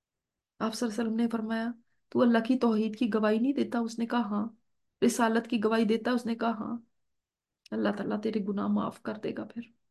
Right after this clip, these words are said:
ये आप सल्लल्लाहु अलैहि वसल्लम ने उसको बशारत दी। तो बंदा क्यों मायूस होता है? वो मायूस असल में हम तब होते हैं जब हम ना अल्लाह ताला को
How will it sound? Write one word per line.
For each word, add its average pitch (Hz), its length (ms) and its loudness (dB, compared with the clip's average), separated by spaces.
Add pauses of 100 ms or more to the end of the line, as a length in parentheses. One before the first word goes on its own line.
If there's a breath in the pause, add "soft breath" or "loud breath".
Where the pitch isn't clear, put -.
ये 208 80 -2
आप 214 100 -4
सल्लल्लाहु 214 160 -10
अलैहि - 0 -
वसल्लम 214 260 -8
ने 214 100 -6
उसको 214 200 -6
बशारत 214 460 -4
दी। 254 200 -12 (1600)
तो 269 60 2
बंदा 254 400 4 (340)
क्यों 359 300 6
मायूस 240 480 6
होता 202 240 -4
है? 208 60 -2
वो - 180 -8 (120)
मायूस 277 500 4
असल 302 280 2
में 339 120 2
हम 320 260 0
तब 254 200 4
होते 311 240 4
हैं 339 160 4 (380 loud breath)
जब 285 240 4
हम 294 300 4
ना 339 120 4 (120)
अल्लाह 269 260 8
ताला 285 300 6
को 302 460 4